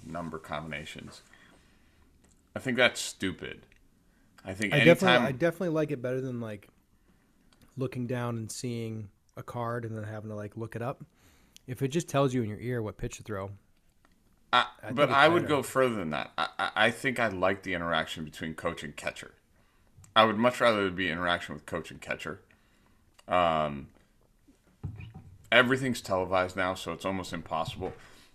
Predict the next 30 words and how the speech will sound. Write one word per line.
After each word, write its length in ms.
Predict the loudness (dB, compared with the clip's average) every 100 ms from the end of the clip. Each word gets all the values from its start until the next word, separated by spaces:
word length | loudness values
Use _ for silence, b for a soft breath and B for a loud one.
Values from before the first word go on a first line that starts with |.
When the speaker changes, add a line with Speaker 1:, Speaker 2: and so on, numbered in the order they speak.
| B _ _ -20 -20 -20 _ -6
Speaker 1:
And 100 | 0
I 60 | 0
think 160 | 0 -2
it's 120 | -4
a 40 |
paradigm 480 | 2 6 8 6 4
that 180 | 0 2
got 180 | 0 0
created 520 | -2 0 2 0 -2
that 120 | -2
nobody 280 | 0 2 0
really 240 | 0 -2
considered 540 | -4 -10 -6 -6 -6 -6
when 160 | -4
they 80 | -4
were 200 | -6 -8 -16 b b b b b -20 _ _ _ _ -16 -4
building 380 | -2 0 -2 -2
the 80 |
way 180 | 0 0
to 260 | 0 -4 -8 -18 -10
give 220 | -4 -4
signs 380 | -2 -2 -2 -4
from 140 | -10 -10
pitcher 280 | -10 -10
to 80 | -12
catcher 300 | -8 -10 -10 -14
or 60 |
catcher 300 | -8 -8 -8
to 60 | -10
pitcher. 380 | -10 -8 -8